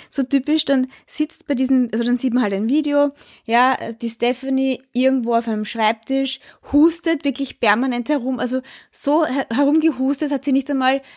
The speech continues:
an dem Tag, wo sie gestorben ist, ja, also das ist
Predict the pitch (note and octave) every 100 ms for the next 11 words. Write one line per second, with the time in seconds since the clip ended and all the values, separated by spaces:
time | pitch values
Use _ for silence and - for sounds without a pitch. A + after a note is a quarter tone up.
0 | - A#3 A#3+ B3+ B3+ G#3+ A3+ B3 B3+ -
1 | G3 F#3 G#3 F#3 F3+ - G3 G#3+ A3 A#3
2 | A#3 A3+ -